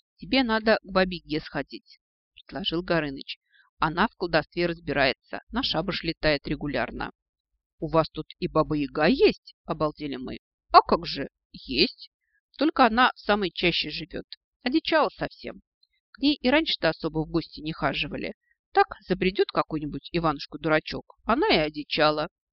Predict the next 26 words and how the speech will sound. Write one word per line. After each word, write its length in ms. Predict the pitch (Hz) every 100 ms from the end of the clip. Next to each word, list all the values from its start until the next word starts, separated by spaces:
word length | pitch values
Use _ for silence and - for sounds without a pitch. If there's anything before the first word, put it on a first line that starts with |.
| _ _
Людей 340 | 180 190 302
совсем 440 | 285 214 - 233 175
не 100 | 156
любит». 360 | 143 - 95 - - _ _ _ _ _
«Она 220 | 147 156
просто 320 | - 185 -
не 120 | 170 180
умеет 300 | 180 175 175
их 100 | 165
готовить», 640 | 180 - 139 107 - - _ _
насмешливо 600 | - - - - 208 208 -
фыркнул 380 | - - 156 -
эльф. 320 | 170 - _ _ _ _ _ _ _ _
Его 400 | 151 156 165 220
обожгли 540 | 233 160 - 156 170
негодующими 720 | - 165 151 - 156 - 160 160
взглядами, 640 | 165 151 131 - - - _ _ _
что, 240 | - - 330
впрочем, 440 | - 233 - -
никак 340 | - 190 190 -
не 80 | 170
отразилось 640 | - 175 175 147 - _
на 140 | 160
надменной 480 | 147 139 160 190 202
физиономии 640 | - 160 151 139 147 151 147
нелюдя. 480 | - - - -